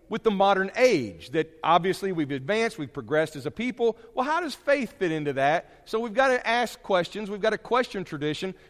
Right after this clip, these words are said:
which actually, you know what, in the, in, in the Restoration movement, that's Churches of Christ, two, over the last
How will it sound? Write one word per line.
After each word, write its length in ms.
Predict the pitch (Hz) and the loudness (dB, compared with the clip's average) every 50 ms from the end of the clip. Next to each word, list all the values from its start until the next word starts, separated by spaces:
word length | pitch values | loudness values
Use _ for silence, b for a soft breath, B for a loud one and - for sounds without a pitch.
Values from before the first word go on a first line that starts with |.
| B B | B B
which 160 | 139 151 - | -8 -4 -2
actually, 440 | 135 165 392 381 - - 269 269 311 | -2 -2 -4 -6 -10 -12 -10 -10 -8
you 80 | - 233 | -8 -6
know 120 | 208 233 | -6 -6
what, 240 | 226 226 277 311 - - | -6 -8 -10 -12 -12 -10
in 180 | 185 170 170 | -10 -8 -8
the, 140 | 165 170 - | -8 -8 -6
in, 160 | 165 156 160 - | -6 -8 -6 -6
in 160 | 175 165 156 | -6 -4 -4
the 100 | 151 143 | -2 0
Restoration 720 | 160 214 226 - - 190 185 220 277 233 - 185 160 151 | 0 0 0 -2 -4 -4 -2 -2 -2 -4 -6 -8 -8 -6
movement, 340 | 147 143 147 139 165 185 175 | -6 -6 -4 -6 -8 -6 -4
that's 180 | 175 196 202 - | -4 -4 -4 -6
Churches 380 | - 214 220 208 - 180 147 | -6 -6 -6 -6 -8 -10 -12
of 120 | 160 139 - | -12 -10 -6
Christ, 420 | - 220 254 226 180 175 - - | -4 -2 0 0 0 -2 -6 -10
two, 180 | 202 202 196 - | -10 -10 -8 -6
over 220 | - 156 156 151 | -6 -6 -6 -6
the 80 | 151 170 | -6 -4
last 220 | 185 196 185 | -2 -2 -4